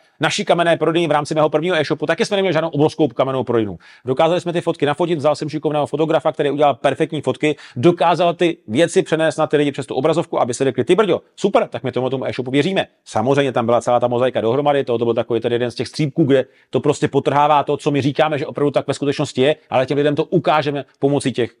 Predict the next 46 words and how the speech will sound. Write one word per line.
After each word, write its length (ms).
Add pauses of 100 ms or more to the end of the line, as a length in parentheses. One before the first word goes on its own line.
(120)
pomocí 320
těch 200 (160)
fotek. 400 (140)
Tady 160
je 40
zase 180
další 240
ukázka, 460
e-shop, 340
eh, 180
svět 220
koupelny 420
C 140
Z, 200
Láďa 260
Žák 200
taky 160
poprosil 400
mě: 120
„Hele, 180
Dane, 260 (160)
OK, 220 (180)
pojď 140
nám 120
s 60
tím 120
pomoct, 340 (180)
pojďme 220
dát 220
společně 400
dokupy 280
ty 80
statické 400
stránky, 400
pojďme 240
tam 120
doplnit 280
ty 80
fotky.“ 360 (340)
Řekl 220
jsem: 140
„Dobrý.“ 340 (180)
Přijeli 300
jsme, 400
vytvořili 440
jsme, 340